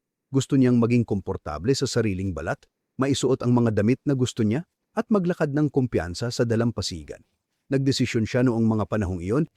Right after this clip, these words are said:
na hindi niya hahayaang lumipas pa ang isang taon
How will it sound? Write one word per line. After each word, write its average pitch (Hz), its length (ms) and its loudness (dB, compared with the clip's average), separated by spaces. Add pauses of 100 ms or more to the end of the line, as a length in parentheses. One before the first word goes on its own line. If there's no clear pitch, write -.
na 135 160 2
hindi 143 320 2
niya 214 160 -2
hahayaang 127 560 0
lumipas 110 560 -2
pa 76 160 -8
ang 104 80 -6
isang 101 240 -4
taon 131 400 -2